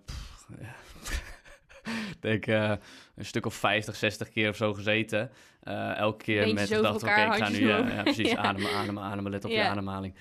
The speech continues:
Speaker 1: Oké, gedachte één, gedachte twee, gedachte drie." En eerst was ik bijvoorbeeld heel erg aan het focussen op het nu, op het nu, op het nu. En op mijn ademing, eh, beademing en that's it.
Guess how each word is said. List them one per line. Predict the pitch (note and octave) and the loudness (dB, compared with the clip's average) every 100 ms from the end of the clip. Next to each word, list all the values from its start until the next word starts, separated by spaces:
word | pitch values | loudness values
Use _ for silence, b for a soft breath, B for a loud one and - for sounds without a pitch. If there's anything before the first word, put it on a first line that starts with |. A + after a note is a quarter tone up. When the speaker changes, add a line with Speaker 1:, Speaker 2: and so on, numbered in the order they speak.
| B | B
Speaker 1:
Oké, | - G2+ F#2+ | -4 -4 -2
gedachte | G2+ G2 - | -6 -6 -6
één, | G2 | -6
gedachte | F#2+ F#2+ - | -6 -10 -10
twee, | G#2 G2 | -6 -6
gedachte | G2 G2 G2 | -4 -8 -6
drie." | G2 G2 - B B | -4 -4 -6 B B
En | G2 | 0
eerst | A2+ A#2 | 2 2
was | A2 | -2
ik | G2+ | -2
bijvoorbeeld | A2 G#2+ A2 | -2 0 4
heel | A2 | 4
erg | G#2 | 4
aan | G2+ | 0
het | - | 0
focussen | G#2+ G2 G2+ G#2 | -2 -2 -6 -6
op | G#2+ | -6
het | G2+ | -4
nu, | G#2 A2 | -2 -2
op | A#2+ | -4
het | G2 | -8
nu, | A2 G2+ | -4 -4
op | G2+ | -4
het | G#2 | -4
nu. | G2+ C#3+ B B B | -4 -4 B B B
En | G2 | -8
op | F#2+ | -6
mijn | G2 | -6
ademing, | F#2+ G2+ A2 A2+ D3 C#3+ - | -2 0 0 0 -2 -6 -10
eh, | G#2 | -10
beademing | G2 - G#2 A#2+ | -8 -8 -4 -4
en | A2 | -2
that's | G2+ - | -4 -2
it. | C#3 - | -4 -6